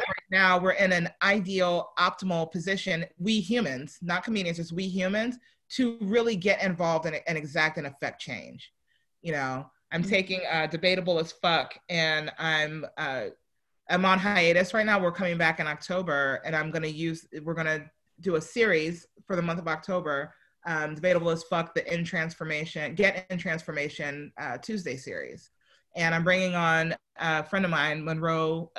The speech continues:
Speaker 1: Eli-, Elise. Um, she's a trans woman, Black trans woman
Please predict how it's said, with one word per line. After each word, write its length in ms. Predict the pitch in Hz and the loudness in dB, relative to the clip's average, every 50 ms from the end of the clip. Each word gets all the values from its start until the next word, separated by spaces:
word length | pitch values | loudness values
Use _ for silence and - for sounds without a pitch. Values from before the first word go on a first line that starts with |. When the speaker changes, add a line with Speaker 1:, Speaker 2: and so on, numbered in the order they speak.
| - _ - | -12 _ -4
Speaker 1:
Eli-, 200 | 185 170 170 170 - | -2 -2 -2 -2 -4
Elise. 440 | 185 180 185 208 262 277 - - _ _ _ _ _ _ _ _ - | -2 -2 -2 -2 -2 -6 -10 -20 _ _ _ _ _ _ _ _ -4
Um, 140 | 180 175 170 | -2 0 0
she's 200 | 165 - 196 175 | 0 0 0 2
a 160 | 185 170 170 | 4 4 4
trans 420 | 165 165 - - 202 180 185 175 170 | 2 -2 -2 -2 -2 0 0 -2 -2
woman, 420 | 180 175 175 170 170 165 160 - | -2 0 2 2 4 2 2 2
Black 220 | 185 185 180 185 185 | 2 2 2 2 0
trans 300 | - 196 175 175 170 - | -2 -4 -2 -2 -2 -2
woman 440 | 165 160 165 160 160 156 160 156 | -2 0 2 2 2 0 0 -4